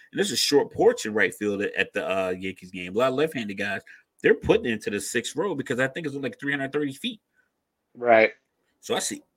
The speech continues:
Speaker 1: I might, I think it might be shorter than that, maybe, like, three sixteen or something like that. But it's somewhere, it's no more than three hundred thirty feet. So, like, that home run is probably three hundred seventy feet if you're in the fifth or sixth row. And that, that ticket was fifty bucks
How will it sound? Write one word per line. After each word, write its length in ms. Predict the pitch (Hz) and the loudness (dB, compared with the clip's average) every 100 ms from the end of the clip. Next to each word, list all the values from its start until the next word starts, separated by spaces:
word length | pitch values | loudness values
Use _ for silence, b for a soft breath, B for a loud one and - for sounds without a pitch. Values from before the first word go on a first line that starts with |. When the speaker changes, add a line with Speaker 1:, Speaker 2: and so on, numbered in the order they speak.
| _ | _
Speaker 1:
I 40 | 139 | -4
might, 200 | 175 214 | 0 -2
I 80 | 165 | -4
think 180 | 240 | -6
it 100 | 240 | -6
might 220 | 143 120 107 | -4 -6 -4
be 100 | 101 | -6
shorter 340 | - 110 95 | -2 -2 -2
than 100 | 92 | -4
that, 180 | 101 - | -6 -4
maybe, 200 | 107 147 | -2 0
like, 160 | 127 - | -2 -4
three 120 | 123 | -6
sixteen 540 | 117 - - 110 120 98 | -6 -6 -6 -4 -2 -4
or 40 | |
something 220 | - 92 | -6 -8
like 140 | 92 87 | -8 -6
that. 160 | 92 | -6
But 80 | 98 | -6
it's 120 | 104 | -6
somewhere, 360 | - 165 139 120 b b b | -2 2 4 2 b b b
it's 160 | 110 113 | -6 -4
no 140 | 175 | -6
more 200 | 147 143 | -2 -2
than 80 | 113 | -2
three 160 | 117 | -2
hundred 200 | 117 110 | -2 -2
thirty 220 | 107 101 95 | -2 -6 -6
feet. 280 | - 143 | -8 -10
So, 160 | - 107 | -4 -2
like, 240 | 104 101 - | -2 -2 2
that 260 | 175 - _ _ - | 2 2 _ _ -14
home 300 | - 139 110 | -6 -4 -2
run 240 | 135 180 | -2 -2
is 140 | 110 104 | -4 -8
probably 420 | - 110 98 90 - _ _ _ | -6 -4 -4 -6 -14 _ _ _
three 180 | 101 107 | 0 2
hundred 320 | 107 110 104 | 2 0 -2
seventy 420 | - - 101 110 | -2 2 2 0
feet 380 | 107 - 113 123 _ - - | -6 -4 -4 -4 _ -20 -8
if 160 | - | -2
you're 120 | 117 117 | 2 2
in 60 | |
the 60 | 104 | 2
fifth 240 | - 113 | 0 0
or 60 | 110 | -2
sixth 300 | - 107 - | -2 -2 2
row. 260 | 113 139 - _ _ _ _ _ _ _ - | 2 0 -6 _ _ _ _ _ _ _ 2
And 160 | 107 101 | 4 4
that, 240 | 113 - | 2 0
that 160 | 110 - | -2 -2
ticket 180 | 110 | -4
was 140 | 113 95 | -4 -4
fifty 320 | - 120 107 | -2 -2 -4
bucks 460 | 104 170 - - | -2 -2 -2 -12